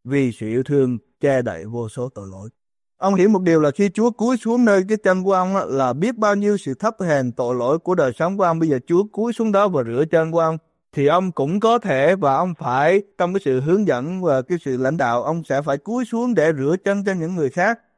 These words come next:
Cúi xuống rửa chân nghĩa là che đậy tội lỗi, nghĩa là thương yêu, nghĩa là tha thứ.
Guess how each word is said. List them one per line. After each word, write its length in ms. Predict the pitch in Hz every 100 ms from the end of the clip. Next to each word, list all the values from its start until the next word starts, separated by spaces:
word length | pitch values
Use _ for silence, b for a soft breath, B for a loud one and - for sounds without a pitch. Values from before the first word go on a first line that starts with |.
| _ _
Cúi 200 | - 254
xuống 260 | 254 254 240
rửa 200 | 160 196
chân 300 | 202 208 196
nghĩa 140 | 175
là 160 | 202 147
che 300 | 151 196 208
đậy 220 | 170 131
tội 220 | 147 135
lỗi, 280 | 131 127 175
nghĩa 120 | 190
là 180 | 202 147
thương 280 | - 190 208
yêu, 240 | 202 202
nghĩa 120 | 180
là 180 | 190 156
tha 260 | 131 180 202
thứ. 300 | 208 240